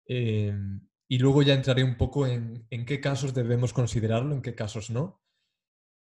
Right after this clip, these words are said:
Pero está claro que si no nos dejan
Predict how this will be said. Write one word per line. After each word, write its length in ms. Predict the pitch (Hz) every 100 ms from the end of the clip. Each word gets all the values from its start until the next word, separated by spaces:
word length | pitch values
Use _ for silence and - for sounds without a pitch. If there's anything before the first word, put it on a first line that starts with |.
| _ -
Pero 180 | 127
está 240 | 120 135 131
claro 280 | 135 143 139
que 640 | 123 113 110 107 104 - _
si 180 | - 131
no 120 | 123
nos 140 | 135 131
dejan 520 | 127 131 120 120 -